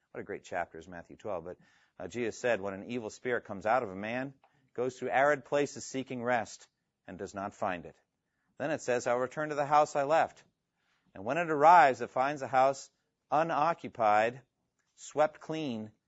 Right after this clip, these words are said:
and put in order. And then it goes and takes with it seven other spirits more wicked than itself, and they go in and live there. And the final condition of that man is worse than it was at the beginning. The last shall be worse than the first. That's what, that's the K J V's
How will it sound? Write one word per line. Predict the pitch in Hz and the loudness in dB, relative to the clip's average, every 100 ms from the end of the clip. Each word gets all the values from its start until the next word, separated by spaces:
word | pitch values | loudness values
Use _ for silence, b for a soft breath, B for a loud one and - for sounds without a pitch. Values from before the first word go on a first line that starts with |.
| _ 78 | _ -20
and | 73 | -8
put | 120 113 | -6 -4
in | 123 | -4
order. | 107 85 82 _ _ _ _ _ _ _ _ - | -4 -4 -10 _ _ _ _ _ _ _ _ -14
And | 113 | -6
then | 151 185 | -4 -4
it | - | 0
goes | 160 185 180 | 4 4 2
and | 143 | -4
takes | - 165 - | -4 -4 -2
with | 170 | -4
it | 156 - | -4 0
seven | 160 180 165 | 2 2 0
other | 160 135 | -2 -2
spirits | - - 170 135 - | -6 -4 -2 -2 -2
more | 131 | -4
wicked | 127 165 127 | -4 -6 -6
than | 120 | -6
itself, | 113 - 127 143 - b - | -6 -2 -2 -2 -6 b -8
and | 180 | -4
they | 180 | 0
go | 190 | 0
in | 196 | 0
and | 190 | 0
live | 196 151 | 0 2
there. | 123 | 0
And | 113 | 0
the | 120 | -2
final | 147 165 | -4 -4
condition | 160 156 151 - 101 | -8 -10 -10 -10 -12
of | 92 | -8
that | 110 107 | -8 -8
man | 113 117 92 82 | -10 -10 -10 -14
is | 90 101 | -18 -14
worse | 104 113 69 - - _ _ _ _ _ _ | -10 -10 -10 -18 -20 _ _ _ _ _ _
than | 87 | -18
it | 85 | -10
was | 90 87 | -10 -10
at | 87 | -14
the | 87 | -16
beginning. | 90 104 85 73 | -10 -10 -10 -8
The | |
last | 85 98 98 | 0 0 0
shall | 107 | -6
be | 92 | -6
worse | 90 - | -6 -8
than | 98 85 | -12 -20
the | |
first. | - 95 101 - | -14 -14 -14 -20
That's | 78 - | -20 -20
what, | 71 | -18
that's | 90 87 | -18 -20
the | 95 | -18
K | 98 90 | -14 -12
J | 90 | -12
V's | 90 87 | -14 -16